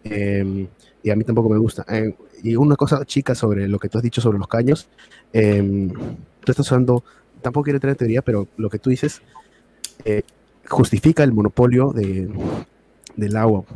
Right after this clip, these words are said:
Es más complicado el tema, tampoco quiero entrar mucho en el tema. Y otro punto que quiero agregar, no sobre esto, pero para pacificar las cosas, y es que si a-, alguno de ustedes o alguna de las personas que está viendo este directo va a cambiar su voto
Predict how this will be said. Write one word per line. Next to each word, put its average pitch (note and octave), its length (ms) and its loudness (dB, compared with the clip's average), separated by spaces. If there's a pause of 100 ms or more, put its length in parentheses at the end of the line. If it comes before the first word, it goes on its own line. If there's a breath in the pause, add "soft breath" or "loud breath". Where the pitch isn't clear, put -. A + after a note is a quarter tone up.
(140)
Es G#2+ 160 -8
más A2 100 -2
complicado G#2 280 -2
el G2+ 60 0
tema, G2+ 120 -4
tampoco G#2+ 240 -4
quiero A2 180 -6
entrar G#2 200 -2
mucho G#2+ 160 -2
en A2+ 40 0
el A2 60 -4
tema. B2+ 160 -4
Y B2+ 100 4
otro C#3+ 140 6
punto C#3+ 220 2
que B2+ 80 0
quiero C3 140 -4
agregar, A#2+ 220 -4 (240 loud breath)
no C#3+ 80 0
sobre C#3 220 2
esto, A#2 160 0
pero A2 160 -2
para G2+ 220 -8
pacificar G#2 400 -10
las A2+ 100 -8
cosas, C#3+ 340 -4 (340 loud breath)
y A#2+ 80 0
es A#2 80 -2
que C3 120 -2
si G#2 220 -4 (140)
a-, - 100 -20 (220)
alguno A2 280 -2
de C3 60 0
ustedes B2 520 -2
o G#2 120 -2
alguna G#2+ 220 2
de A#2+ 60 2
las A2+ 80 -2
personas A2 240 -4
que A2+ 40 -8
está A2 100 -4
viendo A2 160 -4
este - 140 -6
directo G#2+ 340 0 (460 loud breath)
va A2 60 -4
a A#2 40 -6
cambiar A#2 320 -6
su - 140 -2
voto A2 400 2